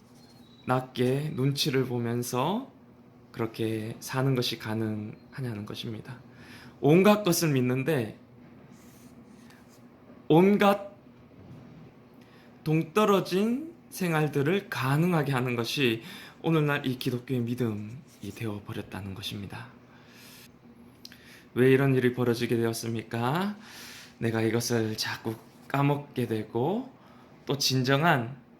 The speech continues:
이 거짓 몸나가 죽고 참나로 손난다는 것, 이 몸나가 거짓이란 것을, 어, 참나가 진짜란 것을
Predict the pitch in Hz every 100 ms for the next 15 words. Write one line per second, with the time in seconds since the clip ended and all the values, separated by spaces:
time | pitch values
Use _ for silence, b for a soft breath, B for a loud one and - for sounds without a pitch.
0 | - - - 104 104 104 98 - - -
1 | - - - - - 117 120 135 131 117
2 | 123 127 127 123 120 - - - 139 143
3 | - 135 127 123 123 117 - 127 120 117
4 | 120 104 117 - - B B B B 151
5 | 135 151 170 170 156 147 - 135 139 165
6 | 175 151 131 117 113 - 139 110 127 -
7 | _ B B B B B - - - -
8 | - - 185 185 180 175 151 151 151 151
9 | 131 123 117 113 - 127 208 330